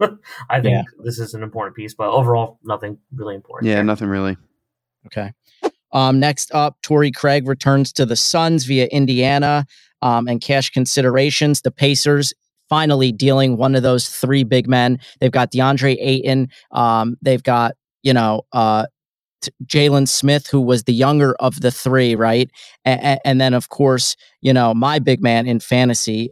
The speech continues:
Speaker 2: uh, JaVale McGee, who's seemingly been around a while. He's been a great backup to Ayton this year. You knew they couldn't continue to hold all three of those big men. So the Pacers getting him in return and a twenty twenty-two second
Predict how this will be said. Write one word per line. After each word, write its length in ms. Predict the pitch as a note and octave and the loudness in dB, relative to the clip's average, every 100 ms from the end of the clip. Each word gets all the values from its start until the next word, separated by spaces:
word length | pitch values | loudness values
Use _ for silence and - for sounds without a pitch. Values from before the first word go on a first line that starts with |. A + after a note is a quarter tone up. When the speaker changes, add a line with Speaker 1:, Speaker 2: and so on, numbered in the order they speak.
| - | -2
Speaker 2:
uh, 320 | A2 A2 A2 - | 0 0 -2 -2
JaVale 460 | B2+ B2 B2 A#2+ | 0 2 2 2
McGee, 220 | A2+ C3 A2+ | 2 0 0
who's 140 | A2+ | 0
seemingly 400 | - A#2+ A#2 A2+ | 0 0 0 -2
been 180 | G2+ A#2 | 0 0
around 300 | A2+ A2 G#2+ | 0 0 0
a 40 | |
while. 280 | G#2 A2+ A2+ | 0 0 0
He's 160 | A#2 G#2+ | -2 -2
been 100 | A2+ | -4
a 80 | |
great 320 | G#2 B2+ A#2+ - | 0 0 0 -2
backup 360 | A2+ A2 A2+ | -4 -2 -6
to 200 | - - | -6 -6
Ayton 220 | A#2 A2+ | -4 -2
this 200 | A2+ G#2+ | -2 -2
year. 200 | A#2 A#2 A2 - - | 0 -2 -2 -10 0
You 120 | F3 | 4
knew 200 | E3+ F#3 | 4 4
they 160 | D#3+ C#3+ | 2 2
couldn't 260 | D#3 C#3 B2 | 0 0 0
continue 480 | B2 - C3 C3 | -2 0 2 0
to 120 | A#2+ A2 | 0 -2
hold 320 | C3 B2+ - - | 0 0 -2 0
all 180 | B2 | 0
three 280 | B2 - B2 | 0 0 0
of 100 | A#2 | 2
those 180 | A#2+ A2+ | 0 0
big 240 | - A#2+ | 2 0
men. 280 | F#2 A2+ A2+ - - - | 2 0 -2 -4 -14 -6
So 320 | - B2 A2+ | 0 2 2
the 100 | - | -2
Pacers 640 | B2+ B2 A#2+ - A#2+ A2+ - _ _ | -2 0 0 0 0 -2 -6 _ _
getting 400 | - A#2+ A#2 A#2 | 0 2 2 0
him 380 | A#2 B2 A#2+ A2+ - | -2 0 2 0 0
in 260 | B2 A#2 A#2 | 0 0 -2
return 640 | - A2+ - - A#2+ A#2 A#2+ | -4 -4 -2 0 2 2 -2
and 120 | A#2+ A2+ | -2 -4
a 80 | |
twenty 340 | G#2+ - A#2+ A#2 | -4 -2 -2 -2
twenty-two 600 | - A#2 A2 - A#2+ A2+ - _ - | -4 -4 -4 -2 -2 -2 -6 _ -10
second 480 | - C3 B2 A#2 | -4 -2 -2 -4